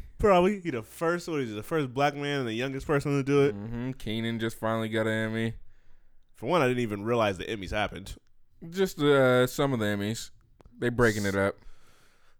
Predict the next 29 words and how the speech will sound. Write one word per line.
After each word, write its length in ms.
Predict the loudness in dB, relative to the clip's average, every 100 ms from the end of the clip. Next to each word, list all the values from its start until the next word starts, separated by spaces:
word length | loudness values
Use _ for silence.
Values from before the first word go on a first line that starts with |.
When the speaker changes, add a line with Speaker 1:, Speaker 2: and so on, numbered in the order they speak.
| -20 -18
Speaker 1:
Okay, 320 | -16 -14 -8 -6
that's 220 | -6 -6
very 260 | -6 -4
odd. 300 | -2 0 0
Don't 180 | -2 -8
trick 220 | -6 -8 -4
me 80 |
like 220 | -2 -2 0
that. 240 | 0 0
Thinking 220 | -2 -4
the 60 | -4
show 220 | 2 4
has 160 | 4 0
came 300 | -2 0 -2
on, 200 | -2 -2
I'm 140 | -4
like, 200 | -4 -6
I 60 | -8
know 120 | -4
I 120 | -2
ain't 80 | -2
got 160 | -2 -4
cable 280 | -4 -4 -4
or 60 |
T 220 | -8 -12
V 140 | -10 -8
or 40 |
nothing, 260 | -8 -10 -12
but 180 | -12 -12